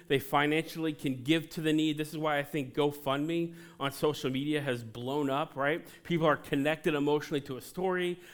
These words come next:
they've got the margin to give to it, and they give, and they make a difference in somebody's life.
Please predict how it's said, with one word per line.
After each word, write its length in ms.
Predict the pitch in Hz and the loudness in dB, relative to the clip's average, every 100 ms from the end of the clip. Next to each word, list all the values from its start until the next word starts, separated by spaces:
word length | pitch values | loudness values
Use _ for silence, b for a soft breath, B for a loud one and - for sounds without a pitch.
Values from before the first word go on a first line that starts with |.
| B | B
they've 180 | 143 131 | 0 4
got 180 | 156 147 | 4 4
the 100 | 131 | 2
margin 460 | 123 143 160 156 147 | 6 6 6 4 0
to 100 | 127 | 0
give 280 | 135 160 - | 0 -2 -2
to 120 | 165 | -2
it, 100 | 131 | -2
and 80 | 127 | -6
they 80 | |
give, 420 | 120 131 156 151 156 | -4 0 2 0 -2
and 100 | 135 | -6
they 60 | 127 | -2
make 220 | 131 123 | -2 -4
a 40 | |
difference 580 | 110 147 139 139 131 - - B B - | -6 -6 -6 -10 -12 -18 -20 B B -6
in 80 | |
somebody's 460 | 131 - 143 143 120 | -2 2 2 2 0
life. 500 | 127 127 104 - - | 2 2 0 -12 -20